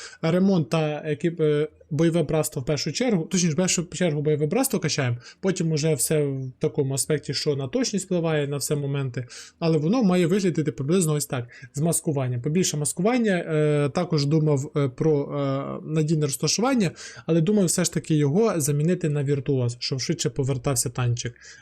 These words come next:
Як ми бачимо, фугаси, він не дуже сильно в лоб фугасоприйомник, як, е, гриль, тому якщо навіть перед вас зробили рерайт. Ой, додати до порівняння. Далі.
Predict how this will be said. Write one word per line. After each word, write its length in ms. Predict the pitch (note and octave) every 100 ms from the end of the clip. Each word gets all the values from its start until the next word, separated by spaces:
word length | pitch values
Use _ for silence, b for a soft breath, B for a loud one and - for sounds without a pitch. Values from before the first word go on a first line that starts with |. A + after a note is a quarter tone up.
| -
Як 200 | D#3 C#3+
ми 120 | F3
бачимо, 420 | F#3 A3 F3 D#3
фугаси, 460 | - C#3+ F3+ - D3+
він 140 | D#3
не 80 | D3+
дуже 220 | E3 D#3
сильно 260 | - D3 C3
в 40 |
лоб 240 | C#3+ D3
фугасоприйомник, 840 | - C#3+ C3+ B2 C3+ C3 B2 A#2+ A#2+
як, 240 | A#2+ A#2+
е, 260 | C3 B2+ B2+
гриль, 260 | B2 A#3+
тому 420 | G#3+ C#3 E3+ E3+ - _ _ _ _ _
якщо 340 | D3 G3 G#3+ D#3+
навіть 260 | D#3 C3
перед 180 | D3 C#3+
вас 200 | D3+ A3
зробили 460 | - C#3+ E3 E3 D3 B B B B
рерайт. 440 | D3+ D#3 C3 A#2+ A#2+ B B B B _ _
Ой, 220 | D#3+ B2
додати 360 | A#2+ C#3+ F#3 E3
до 160 | C#3+
порівняння. 580 | C3+ C3+ B2 A#2+ A2+ A#2
Далі. 400 | A#2+ C#3+ A#2+ A2